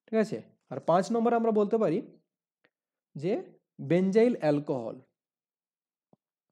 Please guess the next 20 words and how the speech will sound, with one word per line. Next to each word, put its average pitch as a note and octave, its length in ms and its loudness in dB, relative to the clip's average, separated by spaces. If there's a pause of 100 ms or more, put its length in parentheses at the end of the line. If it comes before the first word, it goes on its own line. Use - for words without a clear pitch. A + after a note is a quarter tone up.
(880)
বেঞ্জাইল F#3+ 520 0
অ্যালকোহল F3+ 460 0
কি, F3+ 100 -2
আহ, D3 480 -2
কি D#3 180 -4
তৈরি C3 220 0
করার A#2+ 220 -4
জন্য A#2 200 -8
লাগে? B2 240 -12 (680)
বেঞ্জাইল E3+ 600 0 (100)
অ্যালকোহল, A#2+ 500 -6 (400)
বেঞ্জাইল G#3+ 480 0
অ্যালকোহল G#3 580 0 (280)
হচ্ছে F3+ 260 -2
তোমার G#3+ 480 0
ওই D#3 380 2
অ্যাসিটোনের D#3+ 640 0
মতো A#2 420 -6 (600)
নেল D3+ 460 0 (600)
এনামেল D#3+ 540 -2